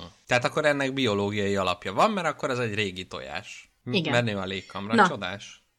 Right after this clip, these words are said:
Speaker 2: Van-e kérdésed hozzá, Mister Jackpot,
Speaker 1: Na, az a,
Speaker 2: tojásológiailag?
Speaker 1: az a kérdésem, hogy a tyúk, hogy ott ül és így kotlik,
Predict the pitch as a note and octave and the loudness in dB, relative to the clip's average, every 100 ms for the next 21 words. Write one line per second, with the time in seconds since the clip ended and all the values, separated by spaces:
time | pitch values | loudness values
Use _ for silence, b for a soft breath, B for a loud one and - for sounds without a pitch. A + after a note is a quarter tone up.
0 | _ A3+ C#4 B3+ B3 A3+ G3 G3 F#3 G#3 | _ 6 6 8 8 8 4 4 2 0
1 | F3+ F3 G3 F#3+ E3 E3 E3+ - - G#3+ | 2 2 2 0 0 2 0 -2 -4 4
2 | C#3+ D#3 C#3 D3 E3+ A#2+ A2 C#3 A2+ E3+ | 6 6 6 6 8 6 4 0 -6 -4
3 | A#2+ C3 C#3+ A#2 G2+ G2+ F#2+ - G2 A#2 | -2 0 0 -2 -2 -2 -2 -4 -4 -6
4 | B2 - _ _ G#2 F2+ - - F#3+ A3+ | -12 -20 _ _ -8 -8 -10 -4 -2 0
5 | A#2+ - - _ _ - G2 - E3+ E3+ | -4 -14 -20 _ _ -8 -6 0 0 -2
6 | - D#3 C3 A#2+ A2 G2+ G#2 - - G#2+ | -2 0 0 0 -4 -4 -6 -8 -8 -6
7 | - A2+ C#3 - | -4 -6 -6 -10